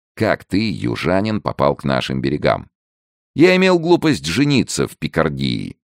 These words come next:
«Но Пикардия всё же не Англия». «Милорд, человек спускает судно в море, и бог, и ветер несут его куда им угодно». «Так ты направлялся не сюда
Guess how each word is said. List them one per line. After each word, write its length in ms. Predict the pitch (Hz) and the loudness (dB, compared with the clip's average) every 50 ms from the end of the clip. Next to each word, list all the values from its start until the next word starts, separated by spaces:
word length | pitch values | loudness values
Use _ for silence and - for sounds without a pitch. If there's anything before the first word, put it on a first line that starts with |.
| _ _ _ _ _ _ - | _ _ _ _ _ _ -6
«Но 380 | 69 73 73 73 71 65 60 - | -4 -2 0 0 0 -2 -2 -4
Пикардия 640 | - 69 - - 67 62 57 50 62 65 67 65 | -8 -10 -6 -6 -6 -6 -6 -6 -4 -2 -2 -2
всё 200 | - - 67 65 | -2 -2 -4 -4
же 120 | 60 - 69 | -2 -2 -2
не 120 | 76 85 | -2 -2
Англия». 540 | 101 107 92 69 57 53 52 50 50 50 - _ _ _ _ _ _ _ _ _ _ - | -2 -4 -4 -4 -6 -6 -6 -8 -8 -10 -14 _ _ _ _ _ _ _ _ _ _ -2
«Милорд, 720 | 80 90 98 98 101 104 107 98 69 - - _ _ _ _ _ - | 0 2 4 6 6 6 6 4 4 2 -2 _ _ _ _ _ -6
человек 360 | - - 107 127 151 160 - | -2 0 2 2 2 -2 -6
спускает 500 | - - - 135 - - 131 127 123 123 | -8 -8 -6 -6 -4 -2 0 0 0 -2
судно 360 | - - 131 120 95 101 98 | -4 -6 -6 -4 -2 -2 -2
в 100 | 87 71 | 0 0
море, 300 | 85 113 127 123 104 76 | 0 0 0 0 2 2
и 80 | 78 78 | 2 0
бог, 500 | 73 64 65 76 110 151 139 - - - | 0 -2 -4 0 0 2 2 0 -2 -2
и 80 | 71 73 | -4 -2
ветер 500 | 67 73 95 117 113 - - 69 62 64 | 0 0 0 0 0 -2 -2 -2 -2 0
несут 580 | 73 76 78 69 - - - 58 - _ - | 0 0 0 -2 -4 -4 -6 -8 -8 _ -6
его 260 | 64 64 62 60 58 | -4 -2 0 -2 -2
куда 380 | - - 71 69 64 80 82 82 | -4 -4 -4 -2 0 0 0 0
им 140 | 76 67 65 | 0 -2 -4
угодно». 600 | 64 58 53 69 71 71 58 53 52 50 - - _ _ _ _ _ _ _ _ _ _ _ | -4 -4 -2 0 0 0 0 -4 -8 -8 -10 -14 _ _ _ _ _ _ _ _ _ _ _
«Так 160 | - - - | -8 -8 -4
ты 100 | - 76 | -2 -2
направлялся 680 | 69 67 67 - 73 69 67 73 73 67 60 - - 71 | -2 0 0 0 -2 0 2 2 2 2 0 -2 -4 -4
не 200 | 69 71 73 71 | -2 0 -2 -2
сюда 580 | - - - 67 64 62 62 87 101 117 120 | -2 -4 -6 -8 -6 0 2 2 2 2 0